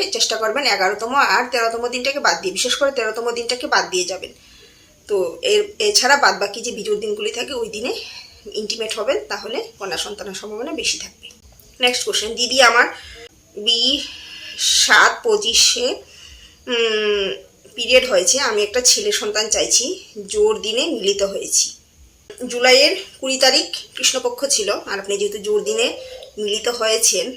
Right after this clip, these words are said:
আপনার পুত্র সন্তান হওয়ার সম্ভাবনাটা বেশি থাকছে। নেক্সট কোশ্চেন, দিদিভাই আমি বাংলাদেশ থেকে দেখি, লেখাটা আপনার হাতে পড়বে কি না জানি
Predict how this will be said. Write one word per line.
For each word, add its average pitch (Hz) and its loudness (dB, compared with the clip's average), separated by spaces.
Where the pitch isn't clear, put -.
আপনার 208 -6
পুত্র 202 -10
সন্তান 208 -4
হওয়ার 294 -4
সম্ভাবনাটা 196 -6
বেশি - -2
থাকছে। - -2
নেক্সট 240 2
কোশ্চেন, 190 -2
দিদিভাই 285 6
আমি 311 4
বাংলাদেশ 226 6
থেকে 277 0
দেখি, 196 -2
লেখাটা 233 4
আপনার 226 2
হাতে 220 2
পড়বে 220 0
কি 254 -6
না 277 4
জানি 196 2